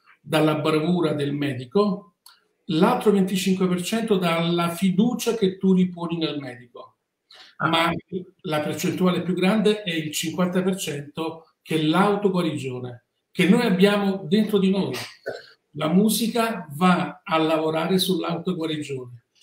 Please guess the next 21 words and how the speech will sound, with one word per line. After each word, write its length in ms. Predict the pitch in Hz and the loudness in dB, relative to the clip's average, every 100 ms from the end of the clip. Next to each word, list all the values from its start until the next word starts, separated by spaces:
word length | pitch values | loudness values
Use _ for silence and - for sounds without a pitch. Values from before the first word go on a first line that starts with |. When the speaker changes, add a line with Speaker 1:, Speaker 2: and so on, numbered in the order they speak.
| _ _ _ - | _ _ _ 0
Speaker 1:
<coughs> 840 | - - - - 214 208 170 - _ _ _ - | 4 6 4 2 0 0 -2 -4 _ _ _ -6
E 120 | 175 | -4
quindi 300 | 170 220 233 | 0 2 4
abbiamo 340 | 190 185 180 175 | 4 4 2 0
creato 460 | 180 175 170 143 | -2 0 0 -2
delle, 580 | 143 160 156 151 143 143 | -4 -2 -2 -2 -4 -8
delle 200 | 143 151 | -10 -8
musiche, 800 | 151 175 175 160 - 143 131 - _ _ _ _ _ - - | -2 0 -2 -6 -8 -10 -12 -18 _ _ _ _ _ -20 -10
anche 340 | 170 165 165 165 | -4 -2 0 0
degli 220 | 156 156 | 0 -2
accordi 640 | 151 - 196 190 - - | -4 2 6 6 4 -2
che 160 | 147 147 | -6 -4
va-, 160 | 156 | -4
andavano 360 | 156 156 165 156 | -2 -4 -2 -2
a 40 | |
lavorare 400 | 151 151 160 156 | -2 -2 -2 -2
sul, 420 | 139 151 151 147 147 _ - - | -4 -6 -8 -8 -8 _ -20 -20
sul 220 | - 147 147 | -14 -8 -2
chakra 260 | 170 165 | 0 2
del 180 | 156 180 | 2 0
cuore, 680 | 175 185 196 233 214 - | 8 10 10 6 2 -6